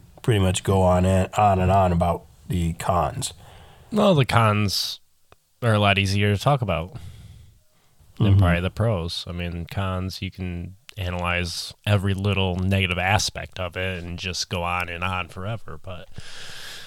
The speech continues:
Speaker 2: yeah,
Speaker 1: Yeah.
Speaker 2: just to talk positive, positively about it, it's a lot harder to do.
Speaker 1: Yeah. All right, well, um, I guess we could probably wrap this up.
Speaker 2: It's been an interesting, <laughs> interesting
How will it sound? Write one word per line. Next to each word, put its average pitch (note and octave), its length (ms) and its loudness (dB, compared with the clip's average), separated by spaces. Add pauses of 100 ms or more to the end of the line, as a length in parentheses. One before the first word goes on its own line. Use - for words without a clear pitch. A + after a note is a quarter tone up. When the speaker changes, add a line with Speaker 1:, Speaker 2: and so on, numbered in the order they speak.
(140)
Speaker 2:
yeah, F#3 260 4
Speaker 1:
Yeah. D#2+ 260 -2
Speaker 2:
just C3 200 -2
to G#2 60 -6
talk A2 260 2
positive, F#2+ 600 2 (120)
positively G2+ 600 2
about D#2+ 320 -2
it, E2+ 120 -4
it's - 140 -8
a F2 60 -4
lot D2+ 120 -6
harder F2 300 -4
to D#2+ 100 -6
do. F#2 280 0 (1300)
Speaker 1:
Yeah. - 260 -4 (460)
All G3+ 80 6
right, A2 400 2
well, D3+ 500 4
um, C3 380 8
I D#3+ 120 4
guess - 460 0 (380)
we E3+ 100 4
could D#3+ 200 2
probably F#2 420 4
wrap F2 320 2
this G2 240 2
up. C3 280 4 (1400)
Speaker 2:
It's F#3+ 100 -2
been F#3 180 6
an G#2 100 6
interesting, F2+ 640 2 (480)
<laughs> - 560 4
interesting G#2 800 4